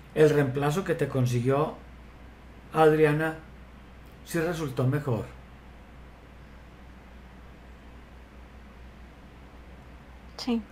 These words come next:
Speaker 1: Ah, entonces, en cierta forma, Adriana quería <laughs> cortar con tus recuerdos y como tu hija linda, inteligente, estaba formando parte de tus recuerdos, a nivel inconsciente, a nivel subliminal, ella quería rehacer una vida nueva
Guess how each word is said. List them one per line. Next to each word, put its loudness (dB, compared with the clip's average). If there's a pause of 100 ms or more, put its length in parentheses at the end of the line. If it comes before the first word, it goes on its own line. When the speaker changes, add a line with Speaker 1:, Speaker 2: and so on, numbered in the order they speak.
(180)
Speaker 1:
Ah, 0
entonces, 0 (220)
en 4
cierta 0
forma, 2
Adriana 2
quería 2
<laughs> -4
cortar 0 (400)
con 4
tus 2
recuerdos 4
y 0
como 4 (500)
tu 4
hija 4
linda, 4
inteligente, 2
estaba 2
formando 2
parte 0
de -10
tus 0
recuerdos, -4 (360)
a -2
nivel 6
inconsciente, 2
a 4
nivel 4
subliminal, 2 (1200)
ella 6
quería 4
rehacer 2
una 2
vida 0
nueva 2